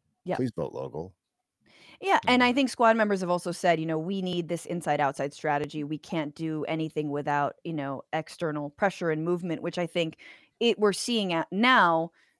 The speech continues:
Speaker 1: um, in the streets around Palestine, right? I think that, that that's the only way we're keeping this conversation alive is people, um,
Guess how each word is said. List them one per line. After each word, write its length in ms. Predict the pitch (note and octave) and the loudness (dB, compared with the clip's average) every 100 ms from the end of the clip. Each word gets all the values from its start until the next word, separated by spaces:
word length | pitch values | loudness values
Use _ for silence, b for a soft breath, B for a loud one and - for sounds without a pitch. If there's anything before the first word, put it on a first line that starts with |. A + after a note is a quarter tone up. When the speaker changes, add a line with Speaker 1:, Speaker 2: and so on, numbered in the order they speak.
| - | 0
Speaker 1:
um, 360 | E3+ E3 E3 - | 4 4 2 -2
in 100 | B3 | -4
the 80 | C4 | -4
streets 380 | - F4 C4 | -6 -8 -6
around 260 | G#3+ A3+ A3 | -2 0 0
Palestine, 580 | A3+ C3+ C3+ E3+ C#3 C#3 | 0 -2 -2 -4 -4 -4
right? 280 | D3 D#3+ F3+ | -2 -2 -2
I 80 | D#3+ | -6
think 280 | - E3 - | -6 -8 -4
that, 200 | D#3+ - _ - _ _ _ _ _ _ _ - - | -4 -6 _ -20 _ _ _ _ _ _ _ -20 0
that 160 | G3+ F3+ | 2 4
that's 280 | F#3 G3+ - | 2 2 0
the 140 | G3+ | 2
only 240 | F#3+ G3+ | 2 2
way 200 | E3+ E3+ | 2 2
we're 100 | E3 | 2
keeping 320 | D#3 E3+ D#3 D#3 | -2 -8 -6 -6
this 140 | D3 | -6
conversation 540 | - C#3 D3 C#3+ - | -6 -6 -6 -8 -8
alive 420 | C#3 C3+ C3+ B2 F#2 | -4 0 0 0 -4
is 180 | C#3+ | -8
people, 480 | - D3+ - B2+ B2 b b b b - | -8 -10 -6 -6 -6 b b b b -4
um, 300 | D3+ B2+ | 0 0